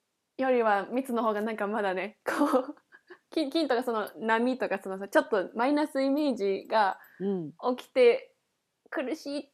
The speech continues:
Speaker 1: ていう印象になるよりは密で、
Speaker 2: うん。
Speaker 1: あったねって
Speaker 2: あ、ね、あったねって感じだよね。
Speaker 1: なるよね。確かに。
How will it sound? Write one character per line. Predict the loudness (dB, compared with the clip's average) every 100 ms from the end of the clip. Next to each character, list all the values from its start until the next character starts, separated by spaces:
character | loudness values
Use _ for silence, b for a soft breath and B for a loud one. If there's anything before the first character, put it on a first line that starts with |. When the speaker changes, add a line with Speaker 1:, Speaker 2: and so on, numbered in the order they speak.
| _
Speaker 1:
て | 0 2
い | 4 6 6 4
う | 0 -6
印 | -6 -4
象 | -4
に | -4 -4
な | -2
る |
よ | 0
り | 0
は | -2
密 | -2 -2 -2
で、 | 0 -2 -4 _ -6
Speaker 2:
う | -2
ん。 | -2 -4 -10 _ _ _ _ _ -14
Speaker 1:
あ | -12
っ | -10
た | -6
ね | -6 -6 -4
っ |
て | 2
Speaker 2:
あ、 |
ね、 | 8 8 10
あ | 8
っ |
た | 8 10
ね | 10 10
っ |
て | 8
感 | 6 8
じ | 8
だ | 8
よ | 6
ね。 | 8
Speaker 1:
な | 8
る | 8
よ | 6 2
ね。 | 0 -4 -8
確 | -8 -8 -2
か | -2
に。 | -2 -6 -8